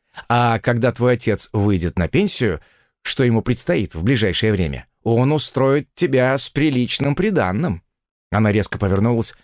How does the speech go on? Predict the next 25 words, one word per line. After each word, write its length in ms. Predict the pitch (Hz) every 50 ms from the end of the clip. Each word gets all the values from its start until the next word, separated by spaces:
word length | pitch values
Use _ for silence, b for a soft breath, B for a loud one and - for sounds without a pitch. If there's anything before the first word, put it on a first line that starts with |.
| b b b
лицо 300 | 107 110 101 - - 120
её 220 | 117 113 110 107
выражало 420 | 101 104 104 104 92 113 117 110 107
волнение 480 | 98 104 104 104 117 117 117 110 107
и 40 | 104
протест. 500 | - 110 117 - - 92 - - - - _ _ _ _ _ _ _ _ _ _ _ _ -
"Не 160 | 147 170 185
говори 320 | 165 185 196 220 233 226 -
так! 320 | - 143 123 - - - _ _ _ _ _ _ _ _ _ -
Это 200 | 151 151 - 165
на 100 | 170 170
тебя 240 | - 185 165 185
не 120 | 170 180 190
похоже!" 520 | - 220 - - 233 165 123 147 185 175 - _ _ _ _ _ _ _ -
"Почему, 520 | - 92 - - - 113 113 120 117 101
Джин?" 400 | 87 82 90 113 107 87 76 71 _ _ _ _ _ _ -
Он 160 | 104 107 90
замолчал, 480 | 80 98 107 107 101 - - 127 127 123
сбитый 340 | 104 95 98 95 - 113
с 80 | 104 -
толку. 400 | - - 92 82 - 80 76 - - _ _ _ _ _ _
"Что 340 | - - - - - - 196
ты 180 | 185 - 185 175
можешь 340 | 165 160 143 139 143 135
знать 320 | 127 123 160 160 139 -